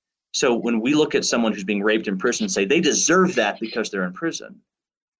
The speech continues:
we've broken solidarity. Um, we are not on their team.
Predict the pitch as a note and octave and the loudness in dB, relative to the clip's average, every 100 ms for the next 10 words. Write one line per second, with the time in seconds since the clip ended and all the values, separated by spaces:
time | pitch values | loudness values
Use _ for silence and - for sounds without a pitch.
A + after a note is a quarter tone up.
0 | _ B2 - C#3+ C3+ A2+ G#2+ G2 D#2+ D#2+ | _ -14 0 0 0 -2 -2 -2 -4 -8
1 | G1+ _ _ _ _ _ _ _ _ _ | -10 _ _ _ _ _ _ _ _ _
2 | G#2 F#2 F#2 G#2+ B2+ B2+ A2+ A2 G#2 G2+ | -6 -4 -4 -2 0 0 2 2 0 0
3 | G2 - F#2 - - | -2 -4 -6 -8 -16